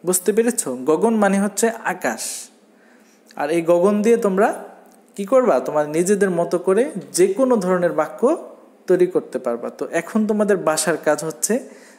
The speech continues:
তোমরা সবাই তোমাদের খাতায় গগন দিয়ে পাঁচটি করে বাক্য তৈরি করবে। কয়টি করে? পাঁচটি করে বাক্য তৈরি করবে।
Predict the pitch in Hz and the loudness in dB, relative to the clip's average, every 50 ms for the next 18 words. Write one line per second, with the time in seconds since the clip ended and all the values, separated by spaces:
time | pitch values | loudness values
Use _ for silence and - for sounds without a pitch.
0 | _ _ _ 170 180 185 190 185 190 - 185 170 170 151 165 226 - - - - | _ _ _ -2 0 2 0 0 0 -2 0 2 2 2 2 0 -2 -8 -14 -20
1 | - - - _ _ _ - 175 175 180 185 175 180 175 202 196 - - - - | -20 -20 -20 _ _ _ -2 0 2 0 2 2 2 2 2 0 -2 -10 -18 -20
2 | - - - - - 165 160 - - 135 131 147 202 254 254 - - 160 151 151 | -20 -18 -10 -6 -4 -4 -2 0 0 0 2 0 0 -4 -8 -12 -14 -8 -2 0
3 | 160 170 180 196 240 254 262 254 226 202 185 143 123 117 - - - - - _ | 0 2 2 2 2 2 2 2 2 4 4 2 2 -2 -4 -10 -18 -20 -20 _
4 | _ _ _ _ _ _ _ _ _ _ - 185 208 208 - - - - 208 190 | _ _ _ _ _ _ _ _ _ _ -2 -2 0 0 -2 -2 -2 -2 -2 2
5 | 190 185 185 226 302 320 - - - - - - _ _ _ _ - - 143 151 | 2 4 4 4 2 0 -6 -14 -20 -20 -20 -20 _ _ _ _ -20 -8 -4 -4
6 | 156 151 - - - 190 185 185 175 160 160 151 - 143 131 117 113 - - - | -4 -4 -6 0 0 2 2 4 2 0 0 -2 -2 -4 -6 -6 -6 -10 -14 -16
7 | - _ _ _ _ _ _ _ _ - 180 185 180 220 214 214 214 185 147 117 | -20 _ _ _ _ _ _ _ _ 2 2 2 2 0 2 2 2 2 2 0
8 | - - - - - 147 156 156 - - - 165 151 - 151 160 185 - 147 131 | -2 -6 -14 -6 -4 -4 -2 -2 -4 -6 -6 -8 -4 -2 0 0 0 0 -2 -6
9 | - - 143 135 - 127 123 120 - 120 113 104 - | -6 -10 -8 -4 -4 -4 -4 -4 -6 -8 -10 -10 -12